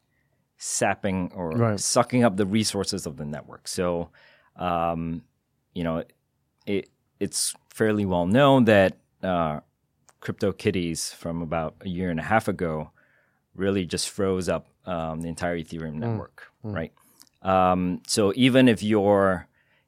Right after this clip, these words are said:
Speaker 1: even you, if your application just needed one transaction per day, but i-, if another application is, is using up the resources of the network, you can't even get your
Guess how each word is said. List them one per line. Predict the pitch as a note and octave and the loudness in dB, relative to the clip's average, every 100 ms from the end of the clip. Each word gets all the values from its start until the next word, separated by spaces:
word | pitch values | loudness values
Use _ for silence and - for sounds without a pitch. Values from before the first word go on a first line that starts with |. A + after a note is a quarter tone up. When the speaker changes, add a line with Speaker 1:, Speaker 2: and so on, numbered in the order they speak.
| - | -6
Speaker 1:
even | A2+ A2+ A#2 | 0 4 4
you, | G#2 - | 4 -2
if | F2+ | -4
your | F#2+ F2 | -2 0
application | F#2+ - F2+ A#2+ A#2 - F2 D#2 | -2 -2 -2 0 0 0 -4 -4
just | - G2 - - _ _ _ _ _ _ | -2 -2 -2 -8 _ _ _ _ _ _
needed | G2 G2 G#2 G#2 G2+ G#2+ | -8 -2 2 2 0 -2
one | G2 G#2+ | 0 2
transaction | - G#2 F#2 F#2+ - F#2 | 0 -2 0 -2 -2 -8
per | - F2+ | -4 0
day, | A2+ A#2+ G2+ F2+ E2 - _ _ _ _ _ | 4 4 4 0 -4 -12 _ _ _ _ _
but | G2 F#2+ F#2 - - | 2 4 4 0 -2
i-, | |
if | G2 F#2+ F#2+ | 0 0 -2
another | F#2+ G#2+ A2+ | 0 2 4
application | F#2+ G2 F2+ G2 F2+ - F2+ | 2 0 -4 -6 -6 -4 -6
is, | E2+ - - | -6 -10 -12
is | E2 | -8
using | F#2+ F#2 F#2+ | -6 -4 -4
up | F2+ D#2+ | -4 -4
the | |
resources | F2+ G2+ F#2+ F#2 F#2 F2+ | -4 -4 -4 -6 -6 -8
of | D#2 | -6
the | E2+ | -2
network, | A2 G2+ E2 - | -2 -2 -8 -8
you | F2+ F#2+ | -10 -8
can't | - G2 | -4 -4
even | F#2+ F2+ | -4 -4
get | E2+ E2 | -6 -8
your | F2 | -8